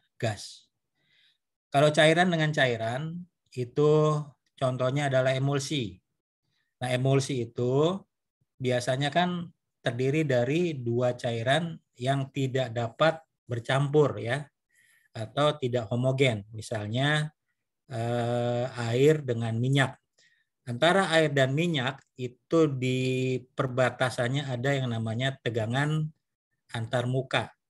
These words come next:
cairan dan cairan. Cairan minyak dan cairan air. Kemudian tegangan antar muka cairan padatan,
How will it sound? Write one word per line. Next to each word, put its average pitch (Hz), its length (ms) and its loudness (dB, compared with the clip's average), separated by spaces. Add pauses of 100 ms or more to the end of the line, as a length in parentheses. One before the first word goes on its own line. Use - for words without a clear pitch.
(240)
cairan 123 560 -2
dan 117 320 -4
cairan. 101 460 -8 (640)
Cairan 110 400 -2
minyak 110 480 -2 (160)
dan 120 400 -2
cairan 120 560 0
air. 110 320 -2 (2500)
Kemudian 160 800 2
tegangan 147 400 0
antar 135 320 -2
muka 139 400 0
cairan 147 640 -2
padatan, 123 640 0